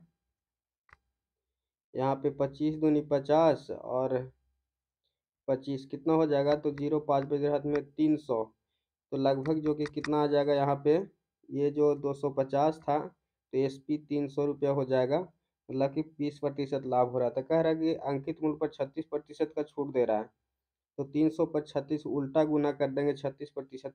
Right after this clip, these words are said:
कम, छत्तीस प्रतिशत कम करेंगे तो सौ में से छत्तीस कम करेंगे तो कितना होगा, छत्तीस और चार चालीस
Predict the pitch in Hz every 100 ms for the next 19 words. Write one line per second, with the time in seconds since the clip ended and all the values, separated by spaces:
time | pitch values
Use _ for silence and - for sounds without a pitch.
0 | - 123 120 - 131 139 - 143 139 135
1 | 147 - - 139 139 139 135 131 147 165
2 | - _ _ _ _ _ _ - 131 131
3 | 135 135 143 143 147 147 135 139 131 147
4 | - 147 143 143 147 147 143 151 156 170
5 | 156 147 143 143 - _ _ _ _ _
6 | _ _ _ _ _ _ _ _ - -
7 | _ _ _ _ _ 147 135 156 147 156
8 | 151 147 143 143 143 131 147 156 131 -